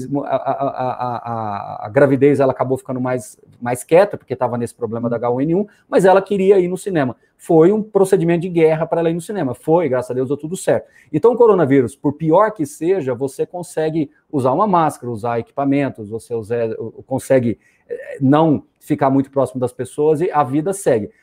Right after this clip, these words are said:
Agora, na greve dos caminhoneiros, não, não tem como, não chega comida na sua casa, não chega combustível, você não consegue ir trabalhar, não, a, o ônibus não anda, nada anda, nada. Eu, eu, do ponto de vista, pelo amor de Deus, não me interpretem mal.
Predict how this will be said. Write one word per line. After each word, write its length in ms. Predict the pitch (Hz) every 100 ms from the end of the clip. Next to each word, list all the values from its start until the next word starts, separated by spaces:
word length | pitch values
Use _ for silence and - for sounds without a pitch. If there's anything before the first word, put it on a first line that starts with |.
| _
Agora, 300 | 135 135 170
na 120 | 185 233
greve 160 | 226 190
dos 80 |
caminhoneiros, 500 | - 151 139 220 247
não, 220 | 185 220 202
não 120 | 160
tem 140 | 226
como, 240 | 220 226 175
não 80 | 175
chega 240 | 202 202
comida 480 | 214 262 202 262 185
na 120 | 139
sua 160 | - 123
casa, 340 | 127 135 120
não 80 | 123
chega 240 | - 160
combustível, 380 | 165 180 185 147
você 80 | 170
não 80 | 165
consegue 300 | 165 175 180
ir 20 |
trabalhar, 440 | 175 175 165 151
não, 160 | 147 135
a, 260 | 139 143 - _ _
o 120 | - 143
ônibus 420 | 175 190 165 156
não 140 | 160
anda, 260 | 160 160 160
nada 300 | 156 160 180
anda, 600 | 151 151 156 156 151 139
nada. 640 | 151 170 180 151 110 95 _ _ 143
Eu, 220 | 165 196
eu, 360 | 156 185 143 - _
do 140 | 127
ponto 260 | - 143 139
de 120 | 131
vista, 240 | 120 -
pelo 180 | - 127
amor 280 | 117 127 190
de 100 | 170
Deus, 240 | 139 160
não 100 | 151
me 80 | 160
interpretem 540 | 160 147 139 131 165 165
mal. 320 | 120 92